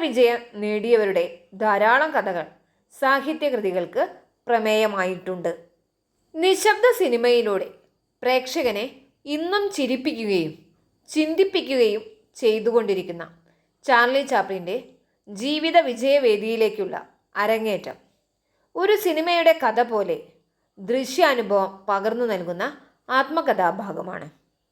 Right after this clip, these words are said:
സന്തോഷത്തിൻ്റെയും സംതൃപ്തിയുടെയും എല്ലാം പ്രതീകമായാണ് പൊതുവെ നമ്മൾ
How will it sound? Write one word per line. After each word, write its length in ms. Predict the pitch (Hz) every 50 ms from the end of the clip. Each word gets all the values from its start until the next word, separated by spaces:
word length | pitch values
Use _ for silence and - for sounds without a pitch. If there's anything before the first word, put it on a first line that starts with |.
| _ _ _ _ _ _ _ _ _ _ _ _ _ -
സന്തോഷത്തിൻ്റെയും 1160 | - - 403 359 359 381 381 392 415 403 392 - 403 392 370 330 311 302 285 277 262 254 247 254 - - - -
സംതൃപ്തിയുടെയും 880 | - 240 233 233 240 262 247 - - 240 214 196 185 180 170 165 135 - - _ _ _ _ _ -
എല്ലാം 380 | 233 247 240 240 240 247 240 240 240 - - -
പ്രതീകമായാണ് 880 | - 233 233 214 247 262 240 247 262 247 220 190 180 170 165 160 165 208 262 - _ _ _ _ _
പൊതുവെ 380 | - 294 311 - 330 359 381 370 370 330
നമ്മൾ 260 | 262 208 196 190 180